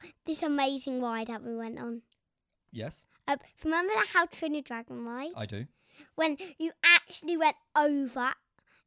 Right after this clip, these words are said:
Speaker 1: the Burke Village.
Speaker 2: It was amazing. Casper went on his very first roller coaster on our last holiday.
Speaker 1: Mm.
Speaker 2: Like, proper roller coaster. Like, he's done a few, you know, baby roller coasters in the past, but this was a proper grown-up, he could fit on it roller coaster,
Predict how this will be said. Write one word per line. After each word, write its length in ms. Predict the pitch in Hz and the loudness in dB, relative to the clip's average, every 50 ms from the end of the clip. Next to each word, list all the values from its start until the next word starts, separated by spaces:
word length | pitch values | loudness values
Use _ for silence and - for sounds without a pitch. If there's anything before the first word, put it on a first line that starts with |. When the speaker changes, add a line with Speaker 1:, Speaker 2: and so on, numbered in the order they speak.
| _ _ - | _ _ -6
Speaker 1:
the 240 | 277 285 277 269 - _ _ _ _ _ 294 262 - | -2 0 2 2 0 _ _ _ _ _ -12 -4 0
Burke 380 | 262 254 240 233 - - - - | 2 2 2 0 -2 -4 -8 -8
Village. 460 | 247 233 226 240 262 320 330 - - 151 | -6 -4 -2 -2 -2 -4 -6 -6 -6 -6
Speaker 2:
It 40 | |
was 120 | 117 110 113 | -6 -4 -4
amazing. 540 | 110 107 107 104 104 98 - 95 98 107 - | -4 -4 -4 -4 -4 -6 -8 -10 -12 -12 -6
Casper 260 | - 147 156 156 160 | -4 -2 -2 -2 -2
went 160 | 151 143 135 | -4 -4 -4
on 80 | 147 139 | -6 -6
his 140 | 131 127 117 | -6 -8 -10
very 480 | - - 139 135 139 135 139 139 135 147 | -10 -8 -6 -6 -4 -4 -4 -6 -8 -8
first 400 | - - - 120 120 113 - - | -10 -8 -6 -6 -6 -6 -8 -8
roller 320 | 110 113 117 113 113 107 | -6 -4 -2 -2 -2 -4
coaster 480 | 101 - 110 95 - - - 98 87 85 | -4 -6 -8 -10 -10 -10 -12 -12 -12 -12
on 140 | - 104 101 | -10 -8 -8
our 100 | 92 95 | -6 -6
last 240 | 92 92 92 - - | -6 -8 -8 -8 -8
holiday. 400 | 104 95 92 90 92 90 87 82 - - - | -8 -8 -8 -8 -10 -10 -12 -14 -16 -18 -14
Speaker 1:
Mm. 120 | 143 143 143 | -8 -4 -2
Speaker 2:
Like, 180 | 123 127 - | -2 -2 -4
proper 380 | - - 151 135 - - 120 107 | -4 -2 -2 -2 0 -2 -4 -4
roller 240 | 98 104 95 90 92 | -4 -4 -4 -6 -6
coaster. 460 | - - 92 - - - - 87 87 | -8 -10 -10 -10 -10 -10 -10 -8 -8
Like, 100 | 104 107 | -8 -8
he's 140 | 143 147 - | -8 -6 -4
done 140 | 196 175 151 | -2 -2 -2
a 40 | 139 | -4
few, 360 | - 147 135 123 117 113 104 - - | -4 -4 -2 0 0 -2 -2 -6 -8
you 140 | 127 104 | -8 -8
know, 80 | 85 80 _ _ _ - | -8 -10 _ _ _ -12
baby 300 | - 101 90 87 85 82 | -12 -10 -10 -12 -14 -14
roller 200 | 80 76 76 78 | -14 -16 -16 -16
coasters 380 | - - 85 82 - 95 85 90 | -16 -16 -16 -16 -16 -16 -16 -16
in 80 | 85 | -16
the 80 | 82 82 | -14 -12
past, 320 | - 104 87 80 - - | -12 -12 -12 -12 -14 -16
but 160 | - - - | -16 -12 -8
this 260 | - 139 135 123 - - | -6 -4 -4 -4 -4 -6
was 280 | 113 104 101 95 - _ _ _ _ _ - | -6 -6 -6 -8 -12 _ _ _ _ _ -12
a 120 | 123 110 | -12 -10
proper 680 | - - - - 139 135 123 - - 127 123 123 117 - _ _ _ _ - | -10 -12 -8 -4 -4 -4 -2 -2 -2 -2 -2 -2 -4 -6 _ _ _ _ -8
grown-up, 540 | 120 123 117 113 110 104 98 107 - - - - _ _ _ - | -4 -2 -2 -2 -2 -4 -4 -6 -8 -12 -18 -20 _ _ _ -12
he 120 | - 113 113 | -8 -8 -6
could 160 | 113 127 117 | -6 -8 -10
fit 220 | - - 127 113 - - | -8 -8 -8 -8 -6 -8
on 160 | 113 104 101 | -8 -8 -8
it 160 | 101 101 - - - | -8 -10 -10 -10 -8
roller 240 | 113 104 98 98 | -8 -6 -6 -8
coaster, 480 | - - 98 90 - - 101 87 92 | -10 -10 -12 -12 -12 -12 -14 -14 -14